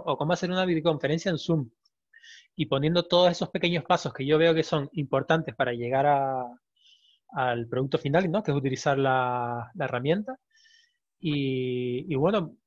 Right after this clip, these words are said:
veo que, sobre todo, bueno, cuando empe-, empecé con Google Drive y tal, y está teniendo bastante aceptación, porque al final eso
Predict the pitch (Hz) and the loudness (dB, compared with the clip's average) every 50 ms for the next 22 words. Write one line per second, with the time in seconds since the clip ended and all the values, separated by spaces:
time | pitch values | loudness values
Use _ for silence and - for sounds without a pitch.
0 | _ - 254 170 139 160 175 208 214 214 208 214 214 202 - - - - - 143 | _ -10 -4 0 0 2 2 2 0 0 0 -2 -2 -4 -8 -14 -12 -4 -2 -2
1 | 135 139 135 151 170 190 196 180 156 139 135 135 113 160 170 - 165 131 - - | 0 0 2 2 2 2 2 2 2 0 0 0 0 0 0 0 0 -2 -2 -2
2 | - 170 - 190 180 175 165 160 147 139 147 170 208 202 220 196 180 202 208 202 | -2 -2 -2 0 0 0 2 2 2 4 4 2 0 0 -2 -4 -2 -2 -2 -2
3 | 160 - 202 190 190 185 185 185 180 180 180 165 175 170 170 175 165 139 - 175 | -2 -2 -2 0 0 0 0 0 -2 -2 -2 -4 -2 -2 0 -2 -2 -2 -4 -6
4 | 170 160 175 170 170 165 165 165 165 165 - - 160 - 156 - - - 156 185 | -6 -4 -2 -2 0 2 2 0 0 -2 -4 -6 -4 -4 -4 -4 0 0 2 2
5 | 190 156 - 135 131 - 131 123 127 123 123 127 - - 131 131 143 151 165 170 | 2 0 -4 -6 -6 -4 -4 -4 -2 -2 -4 -4 -6 -6 -4 0 0 0 0 0
6 | 165 - 175 170 170 | -2 -4 -6 -6 -8